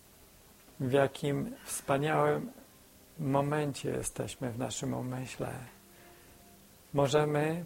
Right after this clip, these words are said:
przyjrzeć się temu i rozpoznać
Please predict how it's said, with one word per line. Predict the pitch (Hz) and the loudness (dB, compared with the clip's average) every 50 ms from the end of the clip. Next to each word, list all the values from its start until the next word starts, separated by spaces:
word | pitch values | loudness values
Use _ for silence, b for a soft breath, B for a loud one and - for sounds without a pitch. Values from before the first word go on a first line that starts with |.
| - - | -8 -8
przyjrzeć | - - - 165 165 143 120 120 123 117 - - | -2 2 4 6 6 6 6 4 0 0 -2 -4
się | - 123 | -4 -4
temu | 113 - - 123 117 120 120 120 123 131 - - | -4 -2 -2 -2 0 0 0 -2 -2 -2 -2 -4
i | 262 170 139 135 | -2 0 2 4
rozpoznać | 135 139 143 - - - - - 160 160 160 143 131 139 127 127 127 127 131 - - - - - | 4 4 4 2 0 -2 2 6 6 8 8 6 4 2 0 0 0 -2 -2 -6 -10 -14 -16 -18